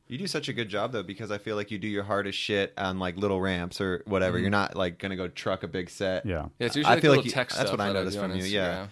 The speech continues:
Speaker 1: You're, like,
Speaker 3: Yeah.
Speaker 1: really hard, like, little ramp stuff.
Speaker 3: Yeah, exactly.
Speaker 1: Just
Speaker 3: But
Speaker 1: super entertaining to watch.
Speaker 3: Not for nothing, it's the stuff that we're doing anyways. Like, my buddy Michael,
Speaker 1: Yeah.
Speaker 3: who I ride with the most back home,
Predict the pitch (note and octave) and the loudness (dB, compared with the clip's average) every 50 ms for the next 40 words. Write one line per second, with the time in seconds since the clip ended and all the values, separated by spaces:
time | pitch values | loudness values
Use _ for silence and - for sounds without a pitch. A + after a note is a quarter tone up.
0 | - - _ _ - B2 B2 A2 F#2 G2 A2 A#2 A2+ A2+ G#2 G#2 G#2+ G#2 G#2 G2+ | -14 -20 _ _ 2 4 4 4 4 4 4 6 6 4 4 4 4 6 6 4
1 | G2 F#2+ F2+ F#2 G2+ G2 F#2 F2+ F2+ F2+ D#2 - - - F2+ E2 D#2+ E2+ - - | 2 0 0 0 0 2 2 0 0 -2 -4 -6 -8 -6 -6 -4 -6 -6 -8 -8
2 | - G#2+ G#2 F2+ F#2 F#2+ A2 F#2+ G2 G2 G2+ G2 G2 G2+ G#2 - B2+ A#2 - - | -4 -2 -2 -2 -2 -2 -2 -4 -4 -4 -6 -10 -10 -10 -6 -4 -2 -2 -2 -2
3 | G2 F2+ F#2 F2+ G2+ G2+ F#2+ F#2 F2+ F2 F2+ F2+ F2+ F2+ F2 - - - - _ | -6 -6 -6 -6 -4 -4 -4 -4 -6 -6 -6 -4 -4 -4 -4 -6 -8 -12 -20 _
4 | _ _ _ _ _ - - B2+ C#3 C#3 C3 C3 B2+ C3+ F3 D3 C#3 C#3 G#2 A2 | _ _ _ _ _ -4 0 2 2 4 4 2 0 0 0 -4 -4 -4 -6 -6
5 | - - B2+ B2+ B2 - - C3+ A#2+ A2 F2+ - - - - A2+ G#2+ G2+ A2 A2 | -4 0 -2 -2 -2 -4 -10 -2 0 0 0 0 -4 -8 -4 -4 -4 -2 0 0
6 | A2 G#2+ G2 F#2+ A2 G#2+ F#2+ E2+ E2+ F#2+ G#2 - - F#2 F2+ F#2+ - - A2+ A2+ | 0 0 -2 -4 -4 -4 -4 -4 -6 -6 -8 -8 -8 -8 -8 -8 -10 -6 -4 -2
7 | A2+ B2 B2 A2+ G#2+ G#2+ G#2+ G#2+ G#2+ F#2+ E2+ D#2+ E2+ A2 G#2 G#2 G#2 G#2 G#2 G#2 | 0 2 2 2 2 4 4 6 6 6 4 2 0 -2 -2 0 2 2 0 0
8 | G#2 G#2 - G2 G2+ G#2 G#2 - - G#2 G#2+ A2 - B2 B2 B2+ C3+ D3+ | -2 -4 -6 -4 -4 -4 -4 -4 -2 -2 -2 -2 -2 -2 -2 -2 -2 -4